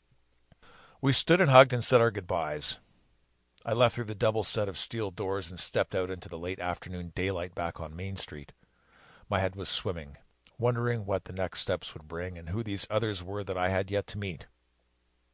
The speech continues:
It seemed absurd, fateful, even a bit supernatural.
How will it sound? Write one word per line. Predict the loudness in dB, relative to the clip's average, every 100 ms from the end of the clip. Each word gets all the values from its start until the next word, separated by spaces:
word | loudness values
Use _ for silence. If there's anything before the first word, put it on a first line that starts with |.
| _ _ _ _ _
It | -2
seemed | 2 2 4
absurd, | 2 4 4 4 4 -4 -18 _ _ _ _ _ _ _
fateful, | -16 2 2 2 -2 -2 -2 -10 _ _ _
even | -4 -2
a | 2
bit | 2 2
supernatural. | -2 -2 -2 2 2 0 -10 -10